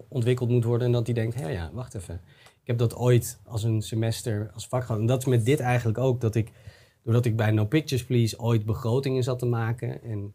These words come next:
call sheets. En dat ik bij X Factor heel veel heb geëdit en, eh, veel met muziek in aanraking ben gekomen. Is dit echt, voelt dit heel erg als een punt waar al die kleine beekjes samenkomen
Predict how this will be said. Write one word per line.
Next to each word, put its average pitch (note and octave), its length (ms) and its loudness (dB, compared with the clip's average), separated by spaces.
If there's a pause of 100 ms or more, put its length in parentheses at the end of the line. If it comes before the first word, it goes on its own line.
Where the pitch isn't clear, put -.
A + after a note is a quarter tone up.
(180)
call A2+ 200 -2
sheets. A#2+ 400 -4
En G#2+ 160 -4
dat G2+ 140 -2
ik G#2 160 -4
bij F#2+ 320 -6 (260)
X - 100 -6
Factor G#2 580 0 (180)
heel A2+ 220 0
veel G#2 120 0
heb G#2 120 -2
geëdit A2+ 600 0
en, G#2 420 -6
eh, A2 80 -20 (420)
veel A2 220 -4
met G#2+ 160 2
muziek A2 280 0
in A#2 100 0
aanraking A2+ 500 0
ben A2 100 -2
gekomen. A2 600 -2
Is B2 240 -10
dit C3 260 0
echt, - 320 -6
voelt C3 240 -4
dit C3 120 4
heel B2+ 240 4
erg A2+ 140 0
als A2 120 -2
een G#2 220 -2 (180)
punt B2 360 2
waar A2 360 0 (420)
al D3 340 2
die B2 280 2
kleine B2 340 2
beekjes A#2 520 2
samenkomen A2+ 800 0